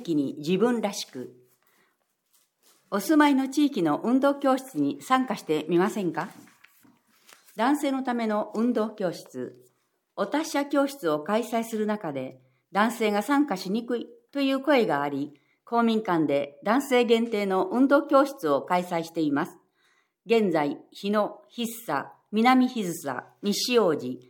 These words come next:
東桜田に、貝ヶ家で開催しており、どの会場も大変好評で、六会場合わせて総勢百二十名の方が参加されています。運動不足を解消したい、仲間と一緒なら運動を続けられそ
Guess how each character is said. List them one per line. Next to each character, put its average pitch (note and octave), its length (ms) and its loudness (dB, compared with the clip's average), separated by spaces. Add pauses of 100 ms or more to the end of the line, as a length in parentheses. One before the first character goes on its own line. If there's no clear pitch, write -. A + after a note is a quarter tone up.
(100)
東 A#3 380 2
桜 G3+ 300 -4
田 F3 120 0
に、 D#3+ 300 -2 (200)
貝 B3+ 200 0
ヶ B3 80 -2
家 G#3+ 140 -6
で C3+ 160 -2
開 F#3 240 -6
催 F#3 220 -6
し F3+ 80 -12
て E3+ 140 -4
お D#3+ 120 0
り、 B2+ 280 -8 (280)
ど A#3 100 0
の A3 140 2
会 G#3+ 240 0
場 G#3+ 160 2
も D#3+ 320 0
大 A3+ 160 0
変 A#3 200 -4
好 G#3+ 200 -2
評 G3 240 0
で、 F3 280 -2 (320)
六 G#3 280 -4
会 B3 260 0
場 D3 320 2
合 E3 100 2
わ G#3 120 2
せ F#3+ 160 -4
て E3 320 -6 (160)
総 G#3 320 2
勢 E3+ 240 2
百 G#3 260 -2
二 C4 160 6
十 D4 160 4
名 A3+ 160 2
の F3 80 2
方 F3+ 240 -4
が C#3+ 140 -4
参 G#3 240 -4
加 C3+ 80 -10
さ D3+ 120 -14
れ D3 120 -8
て D3 100 -10
い A#2+ 100 -6
ま A2+ 140 -4
す。 - 140 -18 (760)
運 B3+ 220 4
動 D#4 140 6
不 D#4+ 100 -2
足 A#3+ 260 -4
を D3 80 0
解 F#3 240 -6
消 G#3+ 160 -2
し G#3 80 -10
た F#3+ 140 -6
い、 F#3 160 -6 (480)
仲 G3 260 2
間 D#4 160 8
と - 120 2
一 A3 180 0
緒 - 20 -2
な F#3 140 2
ら D#3+ 200 0
運 A#3 220 2
動 A#3+ 140 6
を A#3 80 2
続 G#3+ 260 -8
け A#3+ 100 0
ら A3 140 2
れ G#3+ 120 -2
そ - 360 0